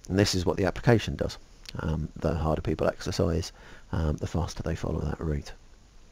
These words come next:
So I'm gonna drop it back down to three again, and then I'm gonna change the exercise type to run, so that you can see here's our fastest level.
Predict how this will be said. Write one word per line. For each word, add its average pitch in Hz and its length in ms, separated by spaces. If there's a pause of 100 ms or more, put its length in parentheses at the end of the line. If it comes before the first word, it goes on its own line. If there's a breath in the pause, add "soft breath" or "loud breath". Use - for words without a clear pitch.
(460)
So - 220
I'm 76 160 (540 loud breath)
gonna - 120
drop - 160
it - 80
back - 160
down 80 240
to - 300 (140)
three - 360
again, 82 360 (460 loud breath)
and 85 180
then 87 80
I'm 85 80
gonna 82 140
change 82 360
the - 60
exercise - 480
type - 280
to - 180
run, 85 340 (2250 loud breath)
so - 160
that - 100
you 87 120
can - 180
see 82 360 (1400)
here's 80 220
our 78 140
fastest - 600
level. 85 380